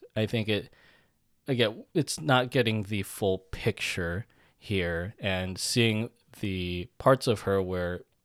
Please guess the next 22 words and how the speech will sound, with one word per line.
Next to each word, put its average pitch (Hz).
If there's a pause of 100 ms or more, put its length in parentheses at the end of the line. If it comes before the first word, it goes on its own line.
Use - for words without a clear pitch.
(140)
yeah, 110
from 123
her 156
perspective, 135
we 101
see, 107 (240)
we 135
see 127
that 98 (340)
she 110
just 104
wanted 98 (100)
Kosei 87
to 90 (500)
be 101
able 95
to -
support 101
himself 87
in 90
life, 85
a-, 82